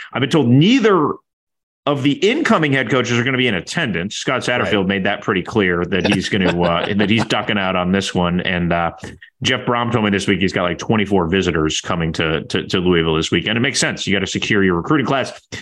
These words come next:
Speaker 1: Signing day is inconveniently, I believe,
Speaker 2: Uh, yeah.
Speaker 1: starts Wednesday the twenty-first. So, um, securing that next, uh, next round of cards, uh, is probably a little more important than going to the North End for some pasta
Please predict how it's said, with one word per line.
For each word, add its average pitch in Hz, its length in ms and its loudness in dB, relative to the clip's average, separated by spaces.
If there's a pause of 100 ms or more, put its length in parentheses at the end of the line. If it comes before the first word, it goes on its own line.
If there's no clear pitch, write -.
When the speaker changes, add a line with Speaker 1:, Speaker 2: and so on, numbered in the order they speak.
Speaker 1:
Signing 160 400 0
day 135 140 2
is 113 120 -4
inconveniently, 117 1000 0
I 87 80 -2
believe, 95 420 0
Speaker 2:
Uh, 120 200 0
yeah. 113 100 2
Speaker 1:
starts 101 320 -2
Wednesday 104 600 2
the 92 80 -2
twenty-first. 90 640 -2
So, 95 240 0 (380)
um, 87 440 -2 (760)
securing 131 500 0
that 107 220 0
next, 113 400 -2
uh, 95 320 0
next 113 280 -2
round 107 200 0
of 85 120 -10
cards, 104 640 -2
uh, 92 200 0
is 95 80 -4
probably 107 260 0
a 101 40 2
little 101 180 2
more 95 160 4
important 92 500 -2
than 87 220 -2
going 104 160 0
to 92 60 0
the 92 80 2
North 95 240 0
End 92 120 -4
for 92 100 -4
some 92 140 -4
pasta 98 640 0